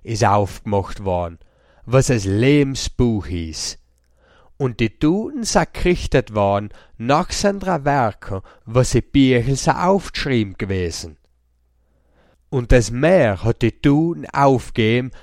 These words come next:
was drin sei gewesen. Der Tod und das Totenreich haben die Toten, was sie sehen sei gewesen, auch aufgegeben. Und der jeder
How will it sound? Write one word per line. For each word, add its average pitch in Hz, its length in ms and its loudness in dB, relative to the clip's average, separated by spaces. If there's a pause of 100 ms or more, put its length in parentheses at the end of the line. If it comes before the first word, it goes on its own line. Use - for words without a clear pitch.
was 101 260 -4
drin 135 300 0
sei 104 260 -4
gewesen. 87 580 -8 (1160)
Der 104 220 -4
Tod 165 480 2 (200)
und 120 220 -6
das - 260 -2
Totenreich 139 960 0 (180)
haben 131 220 0
die 127 200 -2
Toten, 190 500 0
was 165 160 0
sie 156 80 0
sehen 170 400 2
sei 131 180 0
gewesen, 110 640 -2
auch 202 200 0
aufgegeben. 95 800 -2 (1200)
Und 113 200 -4
der 101 140 4
jeder 160 580 2